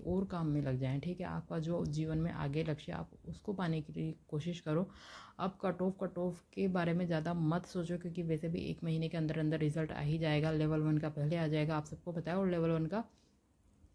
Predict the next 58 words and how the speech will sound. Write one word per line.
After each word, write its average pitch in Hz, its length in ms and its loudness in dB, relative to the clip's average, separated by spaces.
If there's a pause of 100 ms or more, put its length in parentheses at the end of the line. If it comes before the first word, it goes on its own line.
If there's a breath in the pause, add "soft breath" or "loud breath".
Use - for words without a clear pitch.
(180)
लेवल 190 420 8
वन 190 160 6
का 190 120 2
रिजल्ट 180 340 4
आने 170 260 0
के 208 220 2
दस 170 260 0
से 185 80 -2
पन्द्रह 170 300 0
दिन 165 160 0
के 165 80 -4
बाद 156 160 0
में 180 120 2
रीट 175 200 0
लेवल 160 220 0
टू 156 120 -4
का 160 100 -6
भी 160 80 0
रिजल्ट 156 340 0
आ 156 80 2
जाएगा। 156 340 2 (480 loud breath)
तो 202 100 2
जो 190 160 6
लोग 190 220 6
बहुत 175 200 4
दिनों 170 280 2
से 185 160 0
कमेंट 160 360 2
कर 180 120 2
रहे 175 120 2
थे 190 120 2
कट 180 200 2
ऑफ 175 80 0
जानने 170 320 2
के 165 120 0
लिए, 175 180 2
उनके 190 460 2
लिए 196 260 8
ये 202 180 8
सिर्फ 196 300 4
वीडियो 185 220 6
बनाया 180 320 0
गया 175 180 -2
था। 196 140 0
और 175 280 0
मैं 170 140 2
लास्ट 165 360 4
में 180 80 -6
आपको 170 260 -4
फिर 175 220 -4
एक 165 260 -2
कहूँगी, 151 360 2
वीडियो 160 280 0
एंड 151 200 4
करने 147 200 0
से 156 120 -4
पहले, 147 360 -2 (140)
प्लीज़ 170 300 0